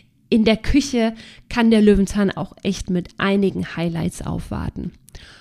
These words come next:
Löwenzahn-Kaffee aus der Wurzel. Herber Salat aus den jungen Blättern und Blüten des Löwenzahns. Salzig eingelegte oder fermentierte Knospen. Pesto, Smoothie,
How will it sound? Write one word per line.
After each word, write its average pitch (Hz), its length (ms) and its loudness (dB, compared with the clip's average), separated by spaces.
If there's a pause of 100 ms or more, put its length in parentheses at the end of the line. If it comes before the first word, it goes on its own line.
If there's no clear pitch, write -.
(220)
Löwenzahn-Kaffee 208 1040 0
aus - 180 -8
der 170 180 -4
Wurzel. - 540 -10 (760)
Herber 233 520 0
Salat 214 520 0
aus - 140 -6
den 208 180 -2
jungen 214 320 2
Blättern 185 460 -2
und - 160 -4
Blüten 180 320 0
des - 240 -6
Löwenzahns. - 720 -8
Salzig 247 640 0
eingelegte 220 580 2
oder 202 160 -2
fermentierte 202 640 0
Knospen. - 720 -8 (340)
Pesto, - 540 0
Smoothie, 196 640 4